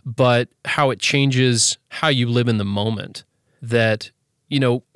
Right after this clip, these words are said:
some of you may be familiar with the Latin phrase, "Memento mori," "remember you die," and sounds kinda grim, but the, the point behind that is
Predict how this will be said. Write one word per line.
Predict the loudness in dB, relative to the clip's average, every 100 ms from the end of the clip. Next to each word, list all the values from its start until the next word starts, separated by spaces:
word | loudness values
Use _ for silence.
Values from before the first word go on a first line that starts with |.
| -4
some | 0 0
of | 2
you | 2
may | 2
be | 0
familiar | 0 0 0
with | 0 -2
the |
Latin | 0 0 -2
phrase, | 0 0 0
"Memento | 0 0 0 0 -2
mori," | -2 0 0
"remember | 0 -2 -2 -2 -2 -2
you | -4 -4
die," | -2 0 0 -2 _ _ _ _
and | -4 -2 -2 -2
sounds | 0 0
kinda | 0 -2
grim, | -2 0 2 2 0
but | 0 0 0
the, | -2 -2
the | -2
point | -2 -2
behind | -4 -2 -2 2
that | 2 2
is | 2 2 2 0